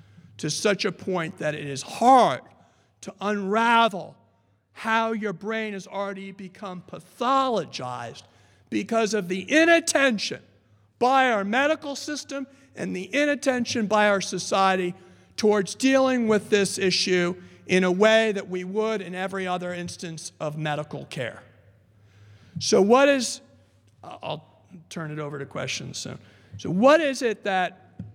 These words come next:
Jim's and my bill does? And by the way, the bill named for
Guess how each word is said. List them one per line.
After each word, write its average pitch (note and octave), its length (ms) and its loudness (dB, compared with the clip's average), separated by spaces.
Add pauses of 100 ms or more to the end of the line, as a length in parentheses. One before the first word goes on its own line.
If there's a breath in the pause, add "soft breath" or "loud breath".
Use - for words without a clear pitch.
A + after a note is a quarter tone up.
(680)
Jim's G#3+ 560 -6 (240)
and E3+ 260 -4
my E3+ 220 2
bill D3+ 300 0
does? B2+ 500 -4 (460)
And C3 100 -2
by D3+ 140 2
the C#3 80 -4
way, C3+ 80 0
the B2+ 100 -6
bill C#3 300 -2
named C3 360 -4
for A#2 320 -6